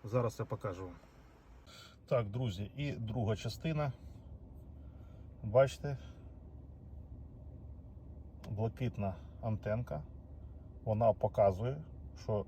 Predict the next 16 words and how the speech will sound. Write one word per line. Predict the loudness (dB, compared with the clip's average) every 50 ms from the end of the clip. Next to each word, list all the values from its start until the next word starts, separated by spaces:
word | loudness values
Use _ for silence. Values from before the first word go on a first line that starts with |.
| -4 -6
зараз | 4 8 10 12 12 10 10
зв'язок | 6 2 0 2 2 2 2 2 0 -4 -14 -14 -12 -12 -12 -12 -12 -14 -14 -14 -14 -14 -14 -14 -14 -14 -12 -12 -10 -10
чотири | -6 -4 -4 0 2 2 4 4 4
G | 2 2 0 0 -2 -4 -8 -12 -12 -12 -12 -14 -14 -14 -14 -14 -14 -14 -14 -12 -12 -12 -12 -12 -14 -12 -12 -12 -12 -12 -12 -12 -14 -14 -10
через | -2 0 2 4 4 4 2 0 -6 -10
стільниковий | -10 -10 -4 0 2 2 2 2 2 0 0 2 2 2
зв'язок. | 0 0 0 0 0 0 0 -2
Тобто | -4 -6 -6 -2
зараз, | 4 6 8 8 8 6 2 -4 -10 -10 -10 -10 -12 -12 -12 -12 -12 -12 -14 -14 -14 -14 -14 -10 -6 -4
е, | -2 0 0 0 0 -2 -2 -4 -4 -6 -8 -10 -10 -10 -12 -12 -12 -12 -12 -12 -12 -12 -12 -12 -14 -14 -12 -6 0
наш | 2 4 4 2 2 2
навігатор | 2 2 4 6 6 6 6 6 4 0 -2 -4 -12 -12 -12 -12 -12 -12 -12 -14 -14 -14 -14 -14 -14 -14 -12 -12 -12 -12 -12 -14 -14 -14 -14 -14 -12 -12 -12 -12 -12 -12 -14 -12 -12 -12 -12 -12 -12 -12 -12 -12 -14 -14 -14 -12 -12 -12 -10 -10 -10 -12 -12 -12 -8 -2
працює | 2 2 2 2 2 0 0 2 2 2 0 -2 -4 -6 -10 -14 -14 -14 -14 -14 -8
через | 0 2 4 4 4 2 0 -4 -10 -12 -12 -12 -12 -12 -12 -12 -12 -14 -14 -10 -4 -2
мобільний | -2 0 2 2 2 4 4 2
зв'язок. | 2 2 2 0 0 -2 -4